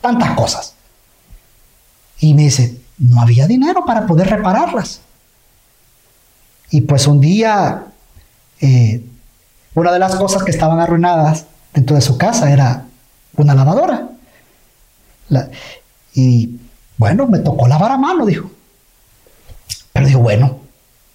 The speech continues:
voy a orar. Señor, tú sabes, no hay dinero. Así que yo voy a meter la ropa.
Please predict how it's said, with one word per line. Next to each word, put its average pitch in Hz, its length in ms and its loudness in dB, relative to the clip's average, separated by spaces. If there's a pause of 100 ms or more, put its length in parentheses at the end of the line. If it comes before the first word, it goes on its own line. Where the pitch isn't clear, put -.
voy 113 180 2
a 80 80 0
orar. 87 440 -2 (1700)
Señor, 147 720 -2 (1080)
tú 202 100 0
sabes, 135 540 -2 (680)
no 107 300 0
hay 123 120 0
dinero. 160 420 -2 (2000)
Así - 300 -6
que 135 120 0
yo 147 100 2
voy 165 100 0
a 170 60 0
meter 175 240 0
la 175 100 0
ropa. 113 320 -4